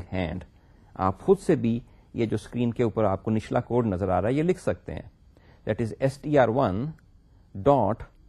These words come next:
operator is equal to parenthesis start S T R two dot operator is equal to again argument S T R three bracket close, bracket close۔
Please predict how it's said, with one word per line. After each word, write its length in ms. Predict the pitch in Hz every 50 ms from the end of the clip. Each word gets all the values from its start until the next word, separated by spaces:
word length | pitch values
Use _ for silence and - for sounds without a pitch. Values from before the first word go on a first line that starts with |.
| - _ _ _ -
operator 440 | 131 127 - 123 123 110 - 123 113
is 240 | 117 117 107 131 156
equal 300 | 151 - 151 151 127 107 - -
to 140 | 98 90 92 123 - - _ - - - _ _ - - - -
parenthesis 480 | 123 117 113 110 - 120 107 - 120
start 600 | 113 - - - - 135 120 95 90 101 104 - - - - _ - _ _ - - - _ -
S 200 | 120 123 - - - -
T 140 | 131 123
R 120 | 123 117 117 113 - -
two 260 | 165 143 120 117 117 117 - - - - _ _ - 95
dot 300 | 92 117 123 156 - 151 139
operator 380 | - - 120 117 101 - 117 110
is 180 | 110 98 92 98 95
equal 240 | - - 107 101 95 98 -
to 200 | 98 95 92 98 98 - - - - - _ - 95
again 220 | 92 117 127 135 - -
argument 640 | 101 98 98 95 92 110 107 101 95 98 98 -
S 160 | 110 101 - -
T 140 | 101 95 90
R 100 | 82 82 82 - -
three 240 | - 120 101 98 107 - _ _ - -
bracket 340 | 135 113 - 104 - -
close, 200 | 92 76 - - - 82
bracket 280 | 82 - - - -
close۔ 300 | - - - - - -